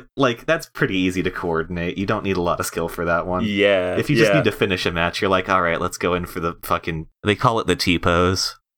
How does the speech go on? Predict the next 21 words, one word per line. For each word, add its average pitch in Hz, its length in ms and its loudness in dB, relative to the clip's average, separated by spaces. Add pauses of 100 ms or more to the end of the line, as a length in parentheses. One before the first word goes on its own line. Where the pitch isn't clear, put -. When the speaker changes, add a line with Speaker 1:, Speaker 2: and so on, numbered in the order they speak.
Speaker 2:
The 117 160 -4
T-pose, 95 880 -4
that's 110 400 0
it. 92 260 2 (100)
<laughs> - 220 0 (440)
Yeah, 175 200 4
they 170 140 6
do 202 120 2
the 202 120 6
clothesline, 190 480 6
but 185 100 0
they 202 80 6
put 196 280 2
both 196 260 2
arms 185 360 4
out. 165 380 6 (400)
Speaker 1:
<laughs> - 320 -10
Speaker 2:
Ah, 131 400 -2
shit. - 680 0
Yeah, 117 260 6
okay. 107 560 4